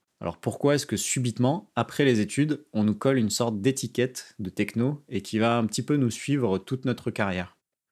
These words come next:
Eh bien, pour donner un premier élément de réponse, je dirais que c'est les entreprises qui imposent leurs recherches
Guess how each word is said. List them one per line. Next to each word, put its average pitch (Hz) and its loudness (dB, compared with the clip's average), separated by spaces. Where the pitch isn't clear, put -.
Eh 117 2
bien, 110 6
pour 104 0
donner 135 6
un 143 4
premier 147 2
élément 117 2
de 117 4
réponse, 175 0
je 123 -4
dirais 117 4
que - -4
c'est 104 0
les 98 2
entreprises 135 0
qui - -8
imposent 147 4
leurs 104 2
recherches 104 -2